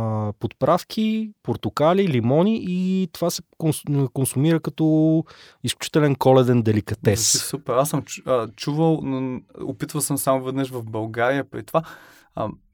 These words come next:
Speaker 2: греян сайдер. Това е ябълково
Speaker 1: Мгм.
Speaker 2: вино, а, което може да бъде изпълнено, а, нали, към него се добавят класически Светата
Speaker 1: Мгм.
Speaker 2: Троица за
Speaker 1: Да,
Speaker 2: греените
Speaker 1: да.
Speaker 2: коледни напитки,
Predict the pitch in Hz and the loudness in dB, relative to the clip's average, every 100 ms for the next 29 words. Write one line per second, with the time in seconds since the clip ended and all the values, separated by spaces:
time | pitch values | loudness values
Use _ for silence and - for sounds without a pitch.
0 | - 120 110 120 127 143 120 - - 120 | -14 -12 0 2 4 2 0 0 2 2
1 | 113 104 - - _ _ _ _ _ _ | 0 -6 -8 -16 _ _ _ _ _ _
2 | _ _ _ _ _ _ _ - 113 117 | _ _ _ _ _ _ _ -2 2 4
3 | 117 123 123 120 104 123 120 120 175 277 | 6 6 2 0 -2 -2 -2 -2 -2 -2
4 | - _ _ _ _ _ - 123 117 - | -8 _ _ _ _ _ -6 -2 -2 0
5 | 160 185 160 165 160 160 160 151 - 156 | 2 2 2 2 4 4 6 4 0 0
6 | 165 165 160 160 - _ 120 110 _ 143 | 2 2 2 2 -2 _ -8 -8 _ -2
7 | 151 156 - 143 147 143 127 120 123 117 | -2 -4 -2 0 0 -2 -2 2 2 2
8 | 123 107 123 - - - 120 120 120 107 | -4 -8 -8 -10 -10 -8 -2 -2 -2 0
9 | 120 117 - 104 - - - - 120 117 | 0 -2 -6 -10 -12 -20 -18 -6 0 6
10 | 127 127 127 127 120 127 120 120 117 110 | 6 6 4 0 2 2 2 0 -6 -4
11 | 160 160 190 190 180 147 | -6 -2 -2 2 2 0